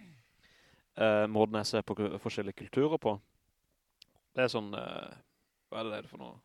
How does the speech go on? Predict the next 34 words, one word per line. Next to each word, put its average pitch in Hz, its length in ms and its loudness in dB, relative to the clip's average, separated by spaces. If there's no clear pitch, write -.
Eh, 110 380 -10
kulturrelativistisk. - 1700 -8
At - 160 -14
jeg 107 80 -14
tenker 110 380 -4
at - 180 -20
vi 113 160 -10
må 117 80 -2
kunne 110 400 -2
la 98 140 -4
forskjellige 101 460 -12
kulturer, 104 680 -6
eh, 87 320 -6
oppføre 107 320 -8
seg - 160 -10
forskjellig. 113 540 -12
Det 117 100 0
er 110 80 -4
ingen 120 80 -12
som 127 160 -8
har 113 140 -8
rett, - 360 -20
sant? - 520 -8
Det 117 80 -2
er 110 60 -8
ikke 135 180 0
vår 110 160 4
oppgave 110 480 0
å 104 80 2
tvinge 107 320 -10
på 101 160 -8
andre 104 540 -8
deres 107 240 -8
kultur. 117 320 -4